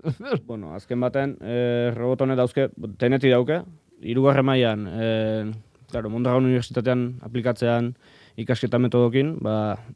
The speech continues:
Speaker 2: esan beharra dago, ba, parte on bat hoxe daukela, hirugarren mailako proiektu dela oso potoloa,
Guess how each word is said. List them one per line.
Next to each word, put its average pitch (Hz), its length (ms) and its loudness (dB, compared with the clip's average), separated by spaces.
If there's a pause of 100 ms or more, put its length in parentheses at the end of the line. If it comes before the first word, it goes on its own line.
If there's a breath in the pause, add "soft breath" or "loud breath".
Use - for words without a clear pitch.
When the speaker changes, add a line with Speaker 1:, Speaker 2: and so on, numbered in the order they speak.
(140)
Speaker 2:
esan 117 220 -4
beharra 120 220 0
dago, 120 140 2
ba, 110 140 -2
parte 113 280 -2
on 123 100 2
bat 117 140 2
hoxe 117 180 -2
daukela, 127 440 0
hirugarren 123 380 2
mailako 117 320 -2
proiektu 117 320 -2
dela 113 280 -2
oso - 260 -6
potoloa, 120 380 -2